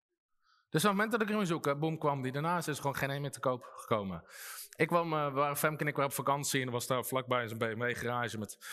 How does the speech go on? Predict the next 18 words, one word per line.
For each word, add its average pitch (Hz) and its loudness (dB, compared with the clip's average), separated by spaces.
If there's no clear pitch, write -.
dus 113 -2
ik - 0
vond 127 0
het 127 2
leuk 127 -4
om 117 -4
daar 113 2
te - -6
kijken. 117 2
Dus 117 -4
die 127 -2
vent 135 -2
vroeg, 139 -2
"Hey, 262 -2
is - -2
dat 160 -2
jouw 151 0
auto?" 165 -2